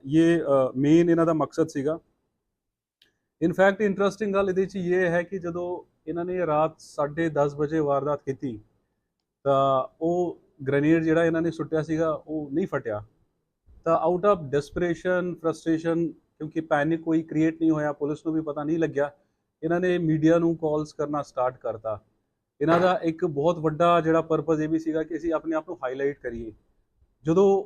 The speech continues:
ਉਹ ਸ਼ੋਹਰਤ ਇਹਨਾਂ ਨੂੰ ਮਿਲੀ ਨਹੀਂ, ਜਦੋਂ ਕੁਛ ਹੋਇਆ ਹੀ ਨਹੀਂ, ਤਾਂ ਇਹ ਆਪੇ ਹੀ ਮੀਡੀਆ ਹਾਊਸਿਸ ਨੂੰ ਕਾਲ ਕਰਨ ਲੱਗ ਪਏ, "ਅਸੀਂ ਜੀ ਵਾਰਦਾਤ ਕੀਤੀ ਹੈ।" ਤਾਂ ਇਹ ਹੁਣ, ਅਹ, ਬੜਾ ਇੰਟਰਸਟਿੰਗਲੀ ਇਹਦੇ ਵਿੱਚ ਪੁਲਿਸ ਤੋਂ ਪਹਿਲਾਂ ਮੀਡੀਆ ਉੱਥੇ ਪਹੁੰਚ ਗਈ। ਅਹ,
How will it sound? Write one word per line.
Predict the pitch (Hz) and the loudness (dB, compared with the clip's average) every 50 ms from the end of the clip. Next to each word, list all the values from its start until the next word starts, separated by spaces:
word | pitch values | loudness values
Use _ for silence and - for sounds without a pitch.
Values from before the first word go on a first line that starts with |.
| - - | -4 -2
ਉਹ | 175 180 185 190 180 | 0 2 2 2 0
ਸ਼ੋਹਰਤ | - - - 175 156 156 165 175 175 | -4 -4 0 2 2 4 4 4 2
ਇਹਨਾਂ | 190 190 190 | 2 0 -2
ਨੂੰ | 190 180 | -2 -2
ਮਿਲੀ | 147 143 160 180 185 185 | -2 0 0 2 2 2
ਨਹੀਂ, | 185 190 180 | 2 0 0
ਜਦੋਂ | 180 175 175 | 0 -2 -2
ਕੁਛ | 175 185 170 - 147 | -4 -6 -6 -2 0
ਹੋਇਆ | 147 156 170 | 2 2 2
ਹੀ | 175 190 185 | 2 2 0
ਨਹੀਂ, | 175 180 185 180 156 117 - _ _ _ _ _ _ | -2 -2 -2 -2 -4 -6 -8 _ _ _ _ _ _
ਤਾਂ | - 175 | 0 4
ਇਹ | 190 202 190 180 | 4 4 4 2
ਆਪੇ | 170 - - 190 190 | -2 -2 0 2 2
ਹੀ | 196 202 202 196 185 | 2 2 -2 -4 -2
ਮੀਡੀਆ | 165 165 170 170 175 180 165 | 0 0 0 0 0 0 0
ਹਾਊਸਿਸ | 160 170 165 156 170 170 165 | 2 0 0 -2 -4 -8 -6
ਨੂੰ | 170 175 160 | -6 -6 -2
ਕਾਲ | 160 156 151 151 151 | 0 0 0 0 0
ਕਰਨ | 160 160 160 156 | 0 0 0 0
ਲੱਗ | 151 143 139 - | 0 -2 -2 -2
ਪਏ, | 156 165 170 | -4 -4 -2
"ਅਸੀਂ | 151 165 170 | -4 -6 -6
ਜੀ | 190 190 | -4 -2
ਵਾਰਦਾਤ | 165 151 147 143 156 156 156 - | -2 0 0 0 -2 -6 -8 -10
ਕੀਤੀ | 139 127 _ 120 117 110 | -16 -20 _ -18 -18 -18
ਹੈ।" | 107 - _ _ _ _ _ _ _ _ _ _ _ _ _ _ _ _ _ _ _ _ | -18 -18 _ _ _ _ _ _ _ _ _ _ _ _ _ _ _ _ _ _ _ _
ਤਾਂ | 160 160 160 160 160 160 - - _ _ _ - | 4 6 8 8 8 8 6 2 _ _ _ 0
ਇਹ | 151 | 2
ਹੁਣ, | 160 170 170 | 2 2 0
ਅਹ, | - 160 160 160 156 151 | 2 2 2 4 4 2
ਬੜਾ | 139 139 156 165 185 | 2 2 4 4 4
ਇੰਟਰਸਟਿੰਗਲੀ | 180 170 156 170 180 175 180 196 190 190 196 | 4 4 4 4 4 4 2 0 0 0 0
ਇਹਦੇ | 196 185 190 | 0 0 0
ਵਿੱਚ | 180 185 180 - 196 185 185 180 175 | 0 -2 -4 -2 0 0 0 0 0
ਪੁਲਿਸ | - 160 165 165 165 | 0 0 0 0 0
ਤੋਂ | - 190 | -4 -4
ਪਹਿਲਾਂ | 165 175 175 180 180 | -4 -2 -2 -2 -2
ਮੀਡੀਆ | 165 156 156 156 170 170 175 180 175 175 165 | 0 -2 -2 0 0 0 0 2 2 2 0
ਉੱਥੇ | 156 151 143 143 143 - - 151 147 147 | 0 -2 -4 -6 -8 -4 -2 -2 -2 -2
ਪਹੁੰਚ | 143 - 139 139 139 135 135 | -4 -4 -6 -6 -6 -6 -6
ਗਈ। | 135 139 165 165 | -4 -4 -4 -6
ਅਹ, | - _ _ - 135 131 131 127 127 | -8 _ _ -12 -6 -4 -4 -4 -4